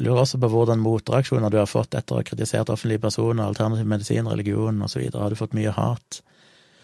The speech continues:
Ja, det har jeg jo definitivt fått. Blitt ganske hardhuda med årene. Det finnes jo en del av det i bloggen min.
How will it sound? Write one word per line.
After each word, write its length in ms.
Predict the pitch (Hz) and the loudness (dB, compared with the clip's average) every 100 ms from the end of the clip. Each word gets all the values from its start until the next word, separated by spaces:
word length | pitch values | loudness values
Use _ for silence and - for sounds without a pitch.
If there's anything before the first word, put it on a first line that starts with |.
| - - - - - _ _ _ _ _ | -20 -20 -20 -20 -20 _ _ _ _ _
Ja, 240 | - 147 175 | 2 4 6
det 140 | 117 98 | 4 4
har 160 | 120 | 4
jeg 80 | 139 | 6
jo 100 | 135 | 4
definitivt 540 | 135 143 151 151 160 - | 4 6 4 6 4 4
fått. 380 | 202 208 - - _ _ _ _ _ _ - | 0 0 -10 -20 _ _ _ _ _ _ -4
Blitt 160 | 135 131 | 0 2
ganske 300 | 120 - 127 | 2 2 4
hardhuda 720 | 117 110 110 113 131 135 113 | 4 4 2 4 4 4 4
med 160 | 131 120 | 2 4
årene. 460 | 127 135 151 156 - _ _ _ _ _ _ _ _ _ _ _ | 4 6 6 4 0 _ _ _ _ _ _ _ _ _ _ _
Det 160 | 113 110 | -10 -4
finnes 240 | 104 113 | -2 0
jo 80 | 117 | 2
en 80 | 104 | 4
del 160 | 104 | 4
av 80 | 98 | 4
det 80 | 104 | 2
i 80 | 101 | 0
bloggen 320 | 101 101 113 | 0 0 0
min. 220 | 113 123 | 2 0